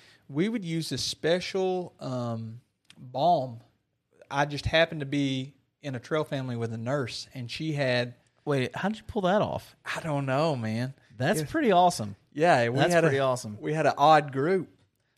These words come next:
Speaker 1: but she had this special, like, organic, um, balm that we put, like, on sore muscles. It took care of it. It's crazy. But the knees, strengthen the muscles around. You gotta think all your knee is, is like this, like your fist,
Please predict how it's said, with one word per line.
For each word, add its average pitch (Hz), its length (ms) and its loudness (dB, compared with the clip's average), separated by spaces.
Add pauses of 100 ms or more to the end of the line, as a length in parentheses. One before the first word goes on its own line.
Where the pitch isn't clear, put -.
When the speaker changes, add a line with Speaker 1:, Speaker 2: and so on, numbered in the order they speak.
(140)
Speaker 1:
but 131 240 2
she - 220 -2
had 175 160 2
this 135 180 -2
special, 165 580 0
like, 117 300 2 (100)
organic, 131 800 -2 (560)
um, 110 380 -4
balm 123 500 0
that 120 160 -6
we 131 140 -4
put, 127 340 -2
like, 120 140 -4
on 117 100 -6
sore 135 220 -8
muscles. 131 500 -8
It - 140 -18
took 139 200 -2
care 208 280 -2
of 165 120 -2
it. 123 60 -6
It's 117 120 -10
crazy. 190 440 -4 (420)
But 143 320 2
the 135 120 -2
knees, 208 580 -6 (220)
strengthen 214 500 -4
the 143 80 -2
muscles 151 460 0
around. 156 280 -2
You 180 100 -10
gotta 202 180 4
think 180 340 -6 (100)
all 208 220 4
your 202 140 -4
knee 160 340 -2
is, 151 180 0
is 123 120 -6
like 117 200 -2
this, 131 400 0
like 123 160 -4
your 127 120 -8
fist, 180 500 -2